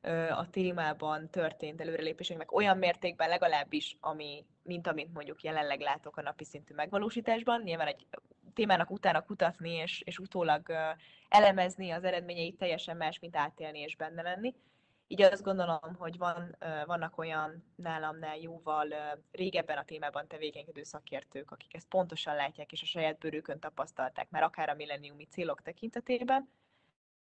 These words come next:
Minden esetre, amit én látok, csak abból a néhány évből, amiben tényleg aktívan tevékenykedtem a területen,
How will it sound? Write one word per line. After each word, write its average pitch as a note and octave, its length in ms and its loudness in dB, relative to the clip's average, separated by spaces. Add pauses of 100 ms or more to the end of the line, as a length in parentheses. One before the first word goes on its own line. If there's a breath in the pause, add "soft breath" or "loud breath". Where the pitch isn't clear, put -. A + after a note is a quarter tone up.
(140)
Minden B3 300 6
esetre, A#3+ 320 2
amit G3 200 4
én A3 200 -2
látok, G#3+ 460 4 (100)
csak - 200 -6
abból F#3 220 2
a F3+ 60 4
néhány F#3 400 -2
évből, E3+ 300 -2
amiben E3+ 320 -2
tényleg F#3 200 0
aktívan E3+ 400 -4
tevékenykedtem E3+ 680 -6
a D#3 100 -8
területen, G#3+ 640 0